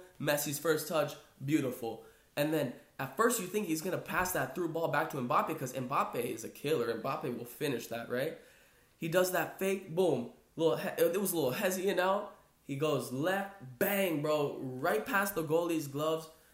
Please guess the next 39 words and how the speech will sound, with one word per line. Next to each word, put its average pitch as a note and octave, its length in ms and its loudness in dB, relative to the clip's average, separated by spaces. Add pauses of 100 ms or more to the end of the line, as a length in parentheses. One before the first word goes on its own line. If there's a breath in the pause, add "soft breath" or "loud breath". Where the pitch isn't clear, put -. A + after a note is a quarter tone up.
(160 soft breath)
It's F#3 140 -2
Messi F3 320 -2
at E3 80 0
his C3+ 100 -4
finest, B2 540 -6
bro. A#2+ 120 0
It's C3 100 -2
Messi D#3+ 340 -2
at D3+ 60 0
his C#3 280 -4
absolute C3+ 380 -6
finest. C#3 220 -4
Like, B2+ 200 -2
people G3 300 -6
said F3 440 0
that C#3 120 -2
he C#3 60 -2
wasn't C#3+ 300 -4
scoring E3 420 -2
for B2+ 100 -8
P C3 220 -6
S B2 180 -4
G, C#3+ 80 -6
he C#3+ 80 -2
wasn't C#3 240 -4
doing B2+ 180 -2
this C#3+ 220 -4
or A#2+ 60 -6
that. D#3+ 200 -2
Like, C#3+ 140 -4
it's F#3 140 -4
gonna C4+ 200 0
come, A#3+ 420 -4
you A#2+ 100 0
know? D3+ 240 -2
It F3+ 160 -6
comes, G#3+ 240 -6
and, G3+ 100 -4
like, G3+ 180 -6